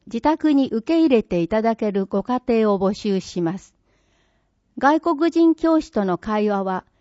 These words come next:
日本語のみになりますので、お気軽にお申し込みください。内容、土曜日、日曜日の一泊二日で自宅に受け入れ。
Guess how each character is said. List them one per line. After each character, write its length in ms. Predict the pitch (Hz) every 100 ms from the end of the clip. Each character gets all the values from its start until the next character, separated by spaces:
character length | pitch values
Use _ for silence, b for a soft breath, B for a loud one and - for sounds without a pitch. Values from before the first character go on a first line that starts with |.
| _ -
日 120 | 240
本 240 | 262 339 330
語 120 | 349
の 160 | 330
み 100 | 320
に 160 | 233 180
な 160 | 185 196
り 160 | 226
ま 140 | 247 262
す 120 | 196
の 140 | 180
で、 220 | 170 165 - _ _ -
お 100 | 202
気 200 | - 294
軽 240 | 311 294
に 180 | 277 254 202
お 60 |
申 260 | 220 240 254
し 40 |
込 140 | - 220
み 140 | 208
く 120 | -
だ 140 | 202 196
さ 220 | - 160
い。 100 | 147 _ _ _ _ _ _ _ _ _ _ _ -
内 300 | 240 269 269
容、 300 | 240 220 - _ _ _ _ _ _ _ _
土 140 | - 262
曜 260 | 339 330
日、 220 | 208 165 -
日 380 | 220 247 - 320
曜 200 | 302 226
日 120 | 175
の 260 | 160 165 - _ _ _
一 160 | - 240
泊 400 | - 320 320 294
二 280 | 262 - -
日 160 | 254
で 200 | 226 220 _ -
自 160 | 196
宅 320 | - 294 -
に 180 | 226 214
受 140 | 196 160
け 180 | 208 185
入 140 | 180
れ。 200 | 175 -